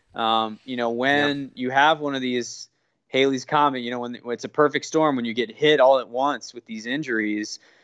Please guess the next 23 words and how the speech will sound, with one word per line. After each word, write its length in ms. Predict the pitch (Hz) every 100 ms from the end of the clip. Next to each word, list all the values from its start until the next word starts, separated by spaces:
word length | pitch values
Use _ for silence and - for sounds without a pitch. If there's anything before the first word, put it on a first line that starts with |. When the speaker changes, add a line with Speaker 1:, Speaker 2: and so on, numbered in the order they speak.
| _ -
Speaker 1:
uh, 400 | 113 113 107 101 -
you 200 | 117 143
don't 240 | 175 -
want 500 | 139 147 160 139 113 _ _ _ _
to 100 | 131
be 160 | 127
playing 720 | 113 147 143 131 117 110 104 104 _ _ _ _ _ _
Kayvon 400 | - 143 123 120
Webster 440 | 113 117 - 117 107
off 200 | 101 -
the 60 |
street, 340 | - - 98 92
at 100 | 113
least 200 | 165 170
not 200 | 151 123
starting 480 | - 143 127 117 98
him. 240 | 90 - _ _ _
And 240 | 120 120
you 60 | 120
don't 240 | 143 160
wanna 280 | 135 156 156
be 160 | 135 120
playing 640 | - 135 127 120 113 107